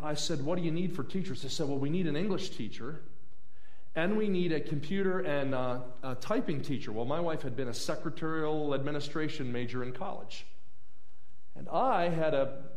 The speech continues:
had a pretty strong background in English. And so, and they said, "Oh, we also need a guy to teach Bible." Duh. And, uh, seventh grade math. That's about the only level of math I could handle, right? So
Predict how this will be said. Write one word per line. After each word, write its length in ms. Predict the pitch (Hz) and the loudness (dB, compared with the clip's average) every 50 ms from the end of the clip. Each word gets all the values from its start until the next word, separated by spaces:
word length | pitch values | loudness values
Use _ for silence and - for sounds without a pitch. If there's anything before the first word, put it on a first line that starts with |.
| - - | -2 -2
had 140 | 147 160 165 | -2 0 0
a 80 | 160 139 | 0 0
pretty 240 | - - 220 202 185 | 0 0 0 0 0
strong 380 | - - - 196 190 180 160 | 0 0 0 0 2 2 2
background 420 | 160 156 151 151 - 160 147 143 147 | 2 2 2 0 0 0 0 2 2
in 80 | 151 | 0
English. 500 | 180 220 208 127 - - - - - - - - - - | 0 0 0 0 0 0 0 0 0 -2 -2 -2 -2 -2
And 240 | 127 131 127 123 127 | 0 0 0 0 0
so, 600 | - - - 151 139 139 135 131 131 - - - - - - - - - - - - - - - - - - - - - - - - - | 0 0 0 2 2 2 2 0 0 0 -2 -2 -2 -2 -2 -2 -2 -2 -2 -2 -2 -2 -2 -2 -2 -2 -2 -2 -2 -2 -2 -2 -2 0
and 80 | 180 202 | 0 2
they 60 | 208 | 2
said, 180 | 202 240 214 | 2 2 2
"Oh, 260 | 240 247 214 190 180 196 | 4 4 4 4 4 4
we 120 | 220 214 | 4 4
also 220 | 208 202 - 202 | 2 2 2 2
need 180 | 185 185 180 160 | 2 2 2 2
a 20 | |
guy 200 | 143 156 170 170 | 2 2 2 2
to 60 | 156 147 | 2 0
teach 320 | - - 156 135 - - | 0 0 0 0 0 0
Bible." 460 | 147 139 156 185 202 220 233 226 - - - - - - - - - - - - - - - - - - - - - - - - | 2 2 2 2 2 2 2 2 0 0 -2 -2 -2 -2 -2 -2 -2 -2 -2 -2 -2 -2 -2 -2 -2 -2 -2 -2 -2 -2 -2 -2
Duh. 280 | 120 127 139 - 156 165 - - - - - - 165 - - - | 0 0 0 0 -2 -2 -2 -2 -2 -2 -2 -2 -2 -2 0 0
And, 240 | 156 160 165 170 170 | 2 2 2 4 4
uh, 380 | 165 160 156 151 151 139 131 | 4 4 4 2 2 0 0
seventh 420 | - - - 247 254 262 269 185 - | 0 0 2 2 2 4 2 2 2
grade 220 | 226 214 196 165 | 2 2 2 2
math. 320 | 165 175 160 131 117 - - | 2 2 2 2 0 0 0
That's 220 | 151 143 - - | 0 0 0 -2
about 180 | 147 156 147 - | -2 -2 -2 -2
the 140 | 147 170 - | -2 -2 0
only 240 | 185 185 190 175 151 | 0 0 0 0 0
level 320 | 131 123 113 110 110 107 | 0 0 0 0 0 0
of 60 | 110 104 | 0 0
math 280 | 110 107 101 92 - | 0 -2 -2 -2 -2
I 60 | 107 | -2
could 140 | 101 101 98 | -2 -2 -2
handle, 340 | 107 135 165 170 135 98 87 | -2 -2 -2 -2 -2 -2 -2
right? 280 | 90 101 110 127 143 139 | -2 -2 -2 -2 -2 -2
So 340 | - - 139 127 127 123 | -2 0 0 0 0 0